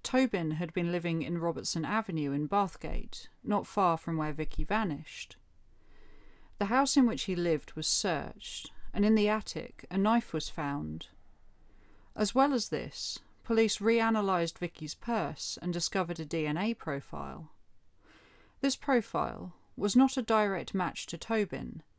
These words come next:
but bore enough similarities that his immediate family were tested also.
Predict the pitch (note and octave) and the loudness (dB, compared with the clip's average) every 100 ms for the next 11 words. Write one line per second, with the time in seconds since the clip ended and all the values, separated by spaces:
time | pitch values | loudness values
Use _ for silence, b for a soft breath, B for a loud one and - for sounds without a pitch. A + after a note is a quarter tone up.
0 | b b b - F#3+ B3 C#4 C4 A#3+ - | b b b -2 4 6 8 6 6 0
1 | G#3 G3+ G#3+ A#3 G3 - D3+ C3+ C#3+ - | 2 2 2 2 0 -4 -6 -6 -6 -6
2 | F3 F3+ G3 G#3 G#3+ G#3 F3+ - - A3 | -4 0 4 4 4 0 -2 -4 -4 0
3 | G3+ C#3 C#3 C#3+ - F3 - E3+ D3 G#3 | 0 0 -4 -8 -6 -6 -4 -4 -2 -2
4 | A3 - - B2+ - | -2 -4 -6 -8 -14